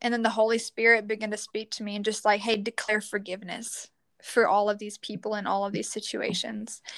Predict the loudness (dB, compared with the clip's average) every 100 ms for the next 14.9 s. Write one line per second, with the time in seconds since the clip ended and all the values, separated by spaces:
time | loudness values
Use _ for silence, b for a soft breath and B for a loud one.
0 | B B B 6 10 10 8 8 6 6
1 | 2 -2 -6 -14 -12 -2 -2 0 -2 -2
2 | -4 -6 -12 -6 -6 -4 -6 -4 -2 0
3 | 0 -2 -2 0 2 2 0 -6 -2 -2
4 | -2 -8 -6 -6 -6 -8 -8 -2 2 4
5 | 4 2 -4 0 0 2 -2 -2 -4 -4
6 | -2 -8 -8 B B B B 6 8 6
7 | 4 -12 -2 6 6 6 -4 -4 -6 -2
8 | -2 -2 -4 -6 -8 -12 -12 -16 b b
9 | 2 4 4 2 2 2 2 -6 -6 -2
10 | 2 2 2 -2 -2 -2 -2 -2 -10 -18
11 | _ _ _ _ _ _ _ -12 -6 -2
12 | 0 0 -4 -6 -4 -2 -4 -6 -10 -6
13 | -4 -2 -4 -8 -4 -4 0 4 6 4
14 | 2 0 0 -2 -4 -6 -12 -10 -12